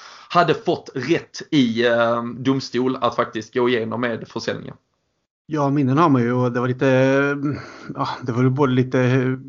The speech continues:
Speaker 2: komiskt och skrämmande när du tog upp, tog upp det idag i våran interna chatt när vi snackade lite inför, eh, just att det är tio år sedan och att det är klart att vi ska ta upp det i det här avsnittet. Och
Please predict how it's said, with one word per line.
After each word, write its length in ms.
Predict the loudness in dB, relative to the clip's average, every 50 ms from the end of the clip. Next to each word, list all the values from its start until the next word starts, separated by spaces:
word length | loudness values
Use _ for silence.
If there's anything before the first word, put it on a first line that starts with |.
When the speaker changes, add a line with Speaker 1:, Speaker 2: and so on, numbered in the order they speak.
| -16 -8
Speaker 2:
komiskt 680 | -2 0 2 4 4 6 4 4 4 2 -2 -4 -2 -2
och 80 | -2
skrämmande 600 | -2 0 2 4 6 6 6 6 4 4 2 2
när 160 | 2 0 0
du 200 | 0 0 0 0
tog 360 | 0 -2 -2 -2 -2 -4 -8 -8
upp, 140 | -6 0
tog 140 | 0 0 0
upp 80 | 2 2
det 80 | 2
idag 200 | 4 4 4 4
i 20 | 4
våran 380 | 4 4 4 4 2 2 0
interna 340 | 0 -2 -2 -6 -10 -10 -8
chatt 300 | -4 -4 -4 -4 -4 -4
när 80 | -6 -6
vi 60 | -4
snackade 360 | -2 -2 -2 -2 -2 -2 -2
lite 220 | -2 -2 -2 -2 -2
inför, 560 | -2 -2 -2 0 0 2 2 0 -2 -4 -6 -4
eh, 300 | -4 -2 -2 -2 -2 -2
just 160 | -2 -4 -4
att 100 | -6 -4
det 80 | -4
är 120 | -2 -4 -4
tio 260 | -4 -6 -4 -2 -2
år 140 | -2 -2 -4
sedan 180 | -4 -4 -4
och 160 | -2 -2 -2 -2
att 120 | -4 -4
det 60 | -6
är 40 | -4
klart 160 | -2 -2 -2
att 60 | -2
vi 40 | -4
ska 120 | -8 -6 -4
ta 100 | -4 -4
upp 180 | -4 -2 -2
det 100 | 0 2
i 100 | 2 2
det 80 | 2 2
här 80 | 2
avsnittet. 640 | 2 2 0 0 -4 -8 -6 -4 -6 -6 -6 -6 -4
Och 240 | -2 -2 -2 -4